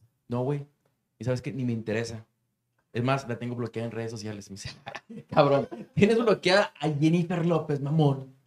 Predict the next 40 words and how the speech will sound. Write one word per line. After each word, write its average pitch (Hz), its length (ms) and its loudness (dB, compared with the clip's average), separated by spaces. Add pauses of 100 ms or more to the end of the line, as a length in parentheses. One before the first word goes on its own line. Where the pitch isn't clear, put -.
(280)
Sí, 131 180 -2
güey, 196 500 -8 (120)
porque, 143 300 -12 (180)
a - 60 -4
ver, 147 200 -4
¿tú 208 160 2
crees 240 200 4
que - 80 -6
en 226 60 0
algún 214 160 2
momento 214 300 2
Jennifer 196 400 0
López 175 220 -2
va, 170 300 0
va 147 80 4
a 151 80 -2
teclear? 147 380 -4 (400)
Isidoro 165 440 4
López 190 640 4
y 156 140 0
va 151 160 4
a 156 40 2
saludarte. 180 520 2
Me 139 60 -4
dice, 127 180 -10
"Mira, 143 200 -6
güey, 113 120 -14
te - 480 -20
voy 120 80 -4
a 120 40 -4
decir 127 120 -12
una 127 140 -12
cosa. 117 200 -14 (240)
¿Qué 220 120 0
es 240 40 0
lo - 100 -2
primero 220 300 0
que 220 100 0
piensas 196 460 -4
cuando 151 300 -8